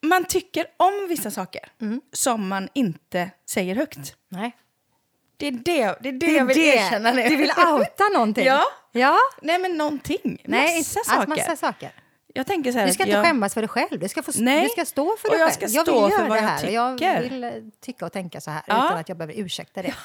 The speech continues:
Speaker 2: Det är
Speaker 1: precis.
Speaker 2: rätt. Bra.
Speaker 1: Och jag kommer tänka på det speciellt då... Eh, ja, det var någon gång runt mellan jul och nyår där.
Speaker 2: Mm.
Speaker 1: Så kommer jag tänka på det att vi har ju en hund.
Speaker 2: Mm.
Speaker 1: Det kommer jag tänka på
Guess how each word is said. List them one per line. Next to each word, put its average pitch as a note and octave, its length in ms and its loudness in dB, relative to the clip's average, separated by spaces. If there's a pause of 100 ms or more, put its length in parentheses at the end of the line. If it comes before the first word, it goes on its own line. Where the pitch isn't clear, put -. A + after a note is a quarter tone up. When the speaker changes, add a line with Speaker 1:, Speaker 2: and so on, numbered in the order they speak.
(120)
Speaker 2:
Det A#3+ 100 2
är C4 40 2
Speaker 1:
precis. D4 560 -2 (300)
Speaker 2:
rätt. - 140 -18
Bra. G3+ 520 0 (100)
Speaker 1:
Och C#4+ 80 -4
jag C4+ 200 -2
kommer F4+ 160 -6
tänka D4 280 -2
på B3 120 -2
det G#3+ 180 -2
speciellt G#3+ 500 -4
då... A3 220 -2 (1120)
Eh, F#3+ 340 -2 (920)
ja, - 80 -6
det A#3+ 80 2
var E4 220 0
någon F4 140 -4
gång A#3 340 -4
runt G#3 340 -6 (480)
mellan F#3 380 -4
jul F3 200 -4
och F3 60 -2
nyår F3 280 -4
där. G#3 220 -4 (160)
Speaker 2:
Mm. G#3+ 280 -8 (280)
Speaker 1:
Så - 160 -14
kommer B3+ 180 -2
jag A#3+ 60 -8
tänka A#3+ 260 -2
på G#3 60 -4
det G3 120 -4
att - 220 -14 (100)
vi G#3+ 100 -4
har A3+ 120 -2
ju F#3 40 -4
en F#3+ 60 -2
hund. A#3 380 -4 (280)
Speaker 2:
Mm. G#3+ 240 -8 (640)
Speaker 1:
Det A3 60 -14
kommer B3 160 2
jag A3 80 -4
tänka - 280 2
på C4 160 0